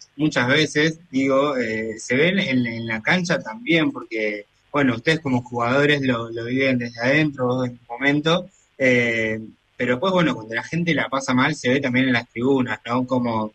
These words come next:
a veces merma el público, o como a veces, eh, los hinchas, las hinchas, se esfuerzan un poco más todavía, haciendo changas y otra cosa más para pagar la entrada.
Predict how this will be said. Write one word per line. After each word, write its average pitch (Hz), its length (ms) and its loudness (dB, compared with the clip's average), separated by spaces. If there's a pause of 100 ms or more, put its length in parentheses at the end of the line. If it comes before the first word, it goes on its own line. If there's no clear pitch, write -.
(280)
a 113 80 0
veces 127 240 0
merma 127 240 4
el 123 80 -2
público, 143 520 2
o 117 140 -6
como 120 200 -8
a 139 80 2
veces, 156 440 0
eh, 110 760 -2 (140)
los 123 260 -4
hinchas, 165 400 0
las 147 240 0
hinchas, 156 440 -2
se - 160 -8
esfuerzan 151 360 0
un 143 80 2
poco 139 200 0
más 151 240 2
todavía, 147 480 2 (280)
haciendo 123 360 0
changas 139 640 0
y 131 40 -2
otra 127 140 -2
cosa 135 200 -2
más 156 160 2
para 127 200 0
pagar 123 220 0
la 127 80 0
entrada. 113 440 -2